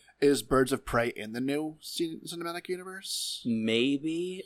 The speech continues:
Speaker 2: I don't know.
Speaker 1: 'Cause
Speaker 2: That, that remains to be seen in, like, the upcoming things.
Speaker 1: 'Cause if they just kinda get rid of Margot Robbie,
Speaker 2: I will be very sad because she's very good.
Speaker 1: She's such a good Harley.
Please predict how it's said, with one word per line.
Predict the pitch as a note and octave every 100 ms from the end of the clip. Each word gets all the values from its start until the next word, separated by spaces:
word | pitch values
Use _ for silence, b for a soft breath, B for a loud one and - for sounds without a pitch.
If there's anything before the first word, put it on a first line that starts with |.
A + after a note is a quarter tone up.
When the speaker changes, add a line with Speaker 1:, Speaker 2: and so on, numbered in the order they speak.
| -
Speaker 2:
I | C#3 E3
don't | F#3+ D#3 C3+
know. | B2+ A#2 G#2+ G#2+
Speaker 1:
'Cause | A2+
Speaker 2:
That, | C#3 D3 D3 -
that | D3+ F3
remains | F3+ F3 E3 D#3
to | C3
be | C3
seen | A#2 - A#2 A2 G#2+
in, | G2 A2
like, | G#2+ G#2+ -
the | A#2+
upcoming | A2 A2 - G#2 G2+ G2
things. | - F#2+ D#2 G2+ -
Speaker 1:
'Cause | - B2+ A#2+ A2+ A2+ A#2 A2 -
if | C3 C#3
they | D#3 G3
just | B3+ -
kinda | A3 G#3+
get | C#3 C3+ D3+ B2
rid | B2 C#3
of | C#3+ C3
Margot | B2 B2+ B2+ C3
Robbie, | B2 A2+ A#2+ B2+ B2 B2 C3 _ _ _ _
Speaker 2:
I | A#2+
will | C3+ D#3
be | D#3
very | A#2 A2+ G#2+ G2 G2
sad | A2 G2 G2
because | G#2
she's | A2+ B2 A2
very | G2 F#2+ F2 D#2+
good. | D#2
Speaker 1:
She's | - D3+ C3+
such | C#3
a |
good | C#3 B2
Harley. | B2 A#2+ A#2 A#2